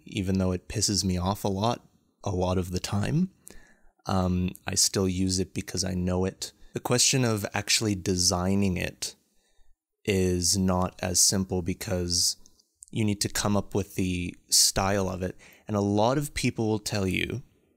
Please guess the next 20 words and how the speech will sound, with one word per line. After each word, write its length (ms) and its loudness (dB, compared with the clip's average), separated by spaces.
to 560 2
use 300 2
a 60 0
professional 1160 0
cover 360 0
designer 760 -2
who 240 4
is 260 4
skilled 480 4
in, 300 2
in 200 0
designing 520 0
covers 420 0
and 120 0
knows 220 0
what 140 -4
they're 140 -2
doing. 340 0
I 180 2
am 540 2